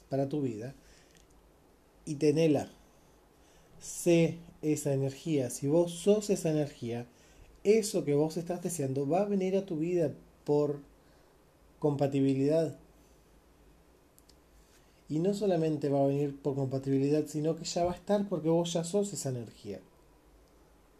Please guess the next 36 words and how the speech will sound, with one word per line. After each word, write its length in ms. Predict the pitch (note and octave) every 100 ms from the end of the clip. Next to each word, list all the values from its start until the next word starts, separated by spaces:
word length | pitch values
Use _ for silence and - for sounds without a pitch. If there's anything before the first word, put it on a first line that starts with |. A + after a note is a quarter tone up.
| _ _ _ _ _
Entonces 440 | C#3 F3 E3+ F3 E3
físicamente 840 | G#3+ G3+ G3 F3+ E3 D#3 C#3 D#3
eso 280 | D#3+ E3 D3+
se 160 | -
va 80 | D#3
a 40 | F3
mostrar 600 | E3+ - F3 E3 C#3 - - -
en 160 | D#3+ D3
tu 140 | D3
vida, 420 | C#3+ C3+ A#2 G#2 - - - - -
porque 340 | D#3+ D#3+ E3
vos 360 | D#3+ F3+ F3 -
sos 420 | - - F#3 F3+
la 80 | E3+
energía 720 | D#3+ D3+ C#3 - D#3 C3 G2+ - - _ G#3
de 380 | D#3 C#3 C#3+
eso 320 | C3+ - B2 -
que 300 | A#2+ A2 G#2 - _ _ _ _ _ _ _
estás 280 | C3 - C3
queriendo 440 | C#3+ C3+ C#3 D3
tener 280 | C#3 A2+ A2
en 120 | A2
tu 120 | A2
vida. 340 | F#3 C#3+ - - _ _ - - - _
Sea 240 | - G3+
un 140 | G3
auto, 260 | F3 E3+ E3+
sea 160 | E3+ D#3+
una 160 | D3
casa, 240 | D3+ D3 D#3
sea 160 | D3
una 520 | C3+ C3 B2+ B2 B2
clase, 500 | A#2+ D3 D3+ - F3+
sea 240 | F3+ - C3
una 200 | B2+ A#2+
sesión 600 | A#2+ - D#3 F3+ G3